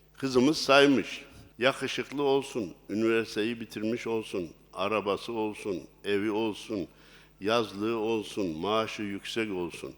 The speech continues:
"Kasası dolmuş olsun, anası ölmüş olsun." demiş. Kızım, bu kadar özelliği bir arada biz nereden bulacağız? Oğlana da sorsan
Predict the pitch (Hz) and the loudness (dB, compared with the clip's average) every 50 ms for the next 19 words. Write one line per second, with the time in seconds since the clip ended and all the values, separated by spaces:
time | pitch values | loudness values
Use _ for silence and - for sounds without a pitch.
0 | - - - - - - _ _ _ - - - 143 139 - 175 160 - - 135 | -18 -20 -20 -20 -20 -20 _ _ _ -10 -6 -6 -4 -4 -4 -6 -6 -6 -8 -8
1 | 113 101 107 113 120 127 139 165 180 170 - 202 196 175 143 - - 85 85 - | -8 -6 -4 -4 -4 -4 -4 -8 -10 -8 -8 -6 -6 -8 -8 -8 -8 -8 -6 -4
2 | - 110 117 110 95 90 - - - 143 117 117 110 104 101 98 92 - - - | -2 -2 0 0 -2 -4 -4 -6 -6 -6 -4 -4 -4 -4 -6 -8 -8 -10 -10 -14
3 | - - - - - - - - - - - - - - - - - 220 202 - | -14 -16 -18 -20 -20 -20 -20 -20 -20 -20 -20 -20 -20 -20 -20 -20 -20 -20 -18 -20
4 | - - - 214 202 - - - - - - - - - _ _ _ _ _ _ | -20 -20 -20 -20 -20 -20 -20 -20 -20 -20 -20 -20 -20 -20 _ _ _ _ _ _
5 | _ - - 101 98 117 147 143 113 87 101 104 113 113 113 113 113 110 113 110 | _ -18 -16 -10 -6 -4 -4 -4 -4 -6 -6 -2 0 0 0 2 0 0 0 -2
6 | 107 104 117 110 110 110 110 107 101 101 104 104 107 104 107 107 104 107 101 98 | -2 -2 -2 -2 -2 -4 -6 -6 -6 -4 -4 -2 -2 -2 -2 -2 -2 -4 -4 -4
7 | 101 95 92 92 98 104 117 127 156 190 202 202 190 135 85 73 67 - - - | -6 -10 -10 -6 -6 -6 -6 -6 -6 -6 -6 -6 -8 -10 -10 -10 -12 -14 -18 -20
8 | - - - - - - - - _ _ _ - - 156 190 202 226 240 269 277 | -20 -20 -20 -20 -20 -20 -20 -20 _ _ _ 4 8 10 10 10 10 12 12 12
9 | 285 277 277 262 233 - - 208 202 180 156 - 180 170 160 | 12 12 12 10 10 10 8 8 8 8 8 8 8 8 8